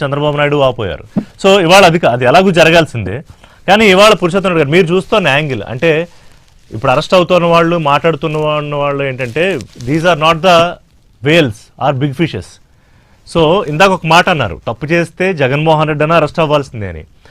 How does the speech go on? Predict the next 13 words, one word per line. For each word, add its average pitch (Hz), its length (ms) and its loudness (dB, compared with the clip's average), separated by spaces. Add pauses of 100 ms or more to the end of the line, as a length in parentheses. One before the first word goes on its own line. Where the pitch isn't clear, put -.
(120)
అంటే 160 180 -4
చంద్రబాబు 170 360 2
నాయుడు 185 240 4
అరెస్ట్ 147 300 0
అయ్యాడు. 120 440 -4 (480)
So 196 220 2 (500)
తెలుగుదేశం 170 440 -2
పార్టీ 160 280 0
కూటమి 160 320 -4
ప్రభుత్వం 156 360 -4
అధికారంలోకి 143 440 -4
వచ్చిన 127 220 -10
తర్వాత 113 480 -8